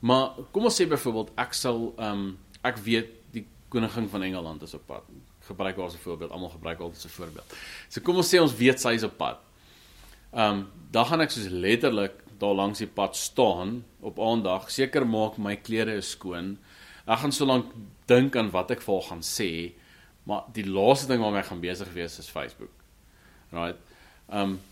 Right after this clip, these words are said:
hoeveel te meer nie as ons op God wag nie. En, en hierdie voorwaarde is to those who wait on the Lord. Sien, wanneer ons, wanneer ons op, op, op, op God wag, to wait on him, die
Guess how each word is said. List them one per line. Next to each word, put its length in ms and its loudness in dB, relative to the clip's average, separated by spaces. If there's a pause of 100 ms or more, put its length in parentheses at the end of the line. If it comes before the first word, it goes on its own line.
(500)
hoeveel 280 0
te 100 -2
meer 340 2
nie 120 -2
as 120 -8
ons 120 -10
op 120 -12
God 200 -10
wag 280 -14
nie. 140 -20 (1500)
En, 160 -6
en 140 -2
hierdie 340 -4
voorwaarde 640 -2 (100)
is 240 -8 (680)
to 120 0
those 380 2
who 140 -6
wait 240 -2
on 160 -8
the 60 -4
Lord. 360 -8 (1400)
Sien, 400 -2 (400)
wanneer 380 2
ons, 340 0
wanneer 300 0
ons 180 0
op, 240 -8
op, 180 -8 (120)
op, 180 -6 (260)
op 180 -2
God 320 0 (120)
wag, 360 -4
to 240 -4
wait 360 -2
on 180 -2
him, 260 -8
die 120 -6